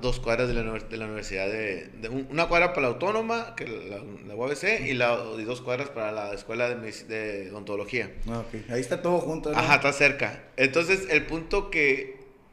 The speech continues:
Speaker 1: nos veni-, mi, nos, le cambiaron a mi papá de trabajo y nos venimos a Obregón, y dice ella, "Yo quiero estudiar odontología", así como que buscó que no había en Obregón y cerquita se fue, <laughs> y se fue.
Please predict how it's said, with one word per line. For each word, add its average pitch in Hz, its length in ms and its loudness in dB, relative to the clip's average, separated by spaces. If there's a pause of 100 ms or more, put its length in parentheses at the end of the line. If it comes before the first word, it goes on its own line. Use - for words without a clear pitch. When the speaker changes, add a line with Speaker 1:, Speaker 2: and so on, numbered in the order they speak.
(480)
Speaker 1:
nos 127 340 -2
veni-, 131 160 0
mi, 135 220 -2
nos, 123 180 -6 (160)
le 110 120 -6
cambiaron 156 300 -2
a 160 40 -2
mi 156 60 0
papá 151 100 0
de 156 60 0
trabajo 160 340 2
y - 20 -4
nos 143 80 -2
venimos 139 260 -4
a 156 60 0
Obregón, 156 380 4 (520)
y 120 160 0
dice 123 320 2
ella, 120 360 0
"Yo 165 280 4
quiero 190 340 10
estudiar 160 460 8
odontología", 156 960 8
así 139 160 6
como 202 260 4
que 165 80 2
buscó 151 340 0
que 214 100 2
no 240 80 4
había 247 120 12
en 254 60 8
Obregón 185 460 12
y 202 60 12
cerquita 170 680 10
se 151 120 8
fue, 139 120 -2 (340)
<laughs> - 320 -16
y 127 120 0
se 123 120 -2
fue. 147 240 4